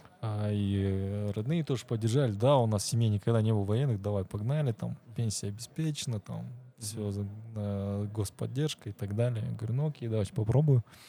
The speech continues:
Speaker 1: Поступил. А, отбор прошел. Два года там учился и понял, что
Speaker 2: Это после школы, да?
Speaker 1: Это после девятого класса,
Speaker 2: Ага.
Speaker 1: десятый, одиннадцатый там учишься.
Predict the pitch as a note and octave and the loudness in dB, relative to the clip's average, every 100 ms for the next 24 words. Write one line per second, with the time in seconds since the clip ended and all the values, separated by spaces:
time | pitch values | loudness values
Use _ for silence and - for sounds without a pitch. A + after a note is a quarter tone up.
0 | - - _ - - - E3+ G#3 _ _ | -20 -20 _ -6 -6 -2 -2 -2 _ _
1 | _ _ _ - - - - G#2 G2+ G2 | _ _ _ -18 -18 -12 0 4 6 6
2 | G2+ G2+ G2 G2 A2 A2+ G#2 A2 - G#2 | 6 6 4 4 2 -2 2 2 2 -4
3 | - C#3+ E3 - - _ _ _ A2 A2+ | 2 2 2 -4 -20 _ _ _ 0 2
4 | A#2+ A#2 A2+ A2 - F3 D#3+ A#2 G#2 G2+ | 2 2 2 2 0 -2 0 0 0 0
5 | - A2+ A#2+ G2 - A2+ A#2 C#3+ - A#2 | 2 2 2 -2 -4 -6 -2 -2 -4 -8
6 | - G#2+ G2 - A2+ - G#2 G2 G#2 G#2+ | -8 -8 -6 -6 -6 0 0 2 -2 2
7 | A2 G2+ G2 - G2+ - G2+ - A2+ - | 4 4 2 2 0 0 -4 4 4 4
8 | G2 A2 A2+ A2 - G2 F#2+ G2+ A2 - | 0 0 -2 -4 -6 -4 -4 -8 -16 -18